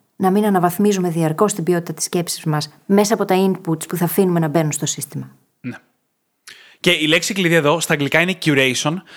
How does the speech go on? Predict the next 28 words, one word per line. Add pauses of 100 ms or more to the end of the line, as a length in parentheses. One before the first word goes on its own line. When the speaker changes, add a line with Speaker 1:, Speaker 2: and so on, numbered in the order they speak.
(160)
Speaker 2:
στα
ελληνικά
το
έχουμε
μεταφράσει
ως
προσεκτική (220)
διαλογή. (760)
Το
οποίο
τι
σημαίνει;
Ότι
πάμε
σε
μία-μία
αυτές
τις
κατηγορίες (240)
και
διαλέγουμε (220)
πολύ
στοχευμένα
και
προσεκτικά (340)
τι
θα
εισπράττουμε.